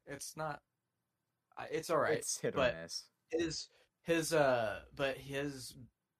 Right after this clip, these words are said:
Speaker 1: singles that he's been releasing this year are like, "Okay, I like this. Do more of this."
Speaker 2: I think
Speaker 1: Like,
Speaker 2: he's
Speaker 1: I like
Speaker 2: definitely
Speaker 1: this a
Speaker 2: someone to
Speaker 1: lot.
Speaker 2: look out for in
Speaker 1: Yeah,
Speaker 2: twenty twenty-two.
Speaker 1: because, because Bad Spot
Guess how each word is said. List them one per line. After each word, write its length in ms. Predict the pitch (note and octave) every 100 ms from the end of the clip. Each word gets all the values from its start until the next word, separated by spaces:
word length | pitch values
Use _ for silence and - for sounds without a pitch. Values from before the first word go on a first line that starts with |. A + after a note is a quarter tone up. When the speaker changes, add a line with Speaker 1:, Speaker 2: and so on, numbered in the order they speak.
| -
Speaker 1:
singles 640 | - - F3+ A#3+ G#3+ D#3+
that 140 | C#3+ C3+
he's 220 | C#3+ B2
been 180 | C#3 B2
releasing 560 | A#2+ B2+ C3 A2+ G#2+
this 260 | A#2+ C#3+ -
year 520 | G#2+ G2+ G#2 G#2 - -
are 160 | A#2+
like, 340 | A#2 A2+ A2+ - _ _ _ _ _ _ _ _ _ -
"Okay, 460 | F3+ G#3+ F3 G#3 E3+ - _ _ _
I 140 | C#3 D3+
like 280 | D#3 E3
this. 460 | - F#3+ F3+ - - D3+
Do 160 | D3+
more 240 | E3 E3+ D#3+
of 80 | C#3+
this." 500 | - - - - -
Speaker 2:
I 80 | A#2
think 120 | F3
Speaker 1:
Like, 140 | C3 B2
Speaker 2:
he's 0 |
Speaker 1:
I 80 |
like 0 |
Speaker 2:
definitely 280 | B2+ F3+ F#3
Speaker 1:
this 120 | F3
a 40 | D#3+
Speaker 2:
someone 160 | D3
to 60 | -
Speaker 1:
lot. 20 |
Speaker 2:
look 200 | A#2 B2
out 180 | A#2 A2+
for 220 | - G#2
in 80 | G2
Speaker 1:
Yeah, 0 |
Speaker 2:
twenty 280 | F#2+ G#2 F#2+
twenty-two. 280 | - C3+ F2+
Speaker 1:
because, 480 | D3 F3+ D#3+ C3+ - _
because 480 | C#3 D3+ D3+ B2 B2+ -
Bad 380 | A#2+ A#2 D#3+
Spot 460 | F3+ - G#3 A3